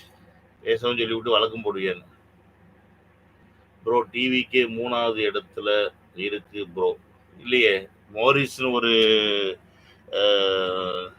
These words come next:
என்னது, கருத்து கணிப்புல வந்து டி விக்கே வந்து ட்வென்டி செவன் பாயிண்ட் எயிட் பர்சன்டேஜ்ல தான் இருந்துச்சு, முதல் இடத்துல தான் இருந்துச்சு. இதுல குமரம் ரிப்போர்ட்டர்ல இருந்து போட்டிருந்தாங்களே, நான் பார்த்தேனே, நேத்து கூட பார்த்தேனே. இல்ல, நீங்க வேற எதுவும் சொல்றீங்களா?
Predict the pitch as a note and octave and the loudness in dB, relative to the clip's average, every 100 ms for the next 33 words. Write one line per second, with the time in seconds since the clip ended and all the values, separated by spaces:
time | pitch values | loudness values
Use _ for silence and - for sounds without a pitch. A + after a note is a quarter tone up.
0 | - - F#2+ G2 A2+ C3+ - _ - _ | -20 -20 -12 -10 -8 -10 -12 _ -20 _
1 | A#2 C3 C3 A#2+ A2+ A2 A2 A2+ B2 A#2 | 0 2 2 0 0 0 0 2 0 0
2 | A2 - - - - B2+ B2 A#2+ A#2 A2+ | -2 -10 -20 -12 0 4 4 4 2 -2
3 | A#2 B2 A2+ A#2+ A2 G#2+ G#2+ A2 G#2+ G#2+ | -4 -4 -2 -2 0 0 2 0 0 -4
4 | A2+ G#2+ G2+ G2 G2 F#2 F2+ E2+ - - | -4 -4 -2 -2 -2 -4 -12 -14 -20 -20
5 | _ _ _ _ _ _ _ _ G2 A2 | _ _ _ _ _ _ _ _ 2 4
6 | A#2 G2+ G2+ G2+ F#2+ F2 D#2 D#2+ - _ | 4 0 -2 -4 -4 -16 -20 -20 -20 _
7 | _ _ _ _ _ - _ _ - - | _ _ _ _ _ -20 _ _ -20 -20
8 | _ _ _ _ _ _ _ _ _ _ | _ _ _ _ _ _ _ _ _ _
9 | - - A2 A2 A#2 C3+ B2+ A2+ G#2+ G#2+ | -16 -6 -4 -4 -2 0 2 0 0 0
10 | G#2+ G#2 G#2 G2+ G2 F#2 F2 E2 D#2+ - | 0 -4 -4 -8 -10 -8 -8 -6 -8 -12
11 | _ _ - - G2+ A2 G2 F#2+ A2 A2 | _ _ -20 -6 -4 -2 -4 -6 -4 -4
12 | F2+ E2 D#2 D#2 - - - G#2 G2+ A2+ | -4 -8 -8 -20 -20 -20 -20 -10 0 6
13 | B2 B2 A#2+ - G#2 F2 D#2+ | 8 8 2 -6 -8 -8 -12